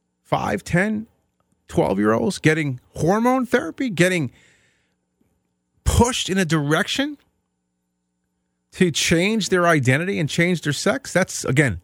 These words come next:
child abuse, period. End of story. It's child abuse.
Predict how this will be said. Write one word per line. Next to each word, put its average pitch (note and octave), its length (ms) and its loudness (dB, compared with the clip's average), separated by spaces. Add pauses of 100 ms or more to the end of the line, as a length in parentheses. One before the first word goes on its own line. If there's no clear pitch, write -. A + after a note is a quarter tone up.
child F#3+ 600 0
abuse, D3 460 -2 (160)
period. D#3 400 0 (160)
End C3 100 0
of C3+ 60 -4
story. C3+ 360 -6
It's - 140 -8
child A3+ 380 0
abuse. F#2 340 -8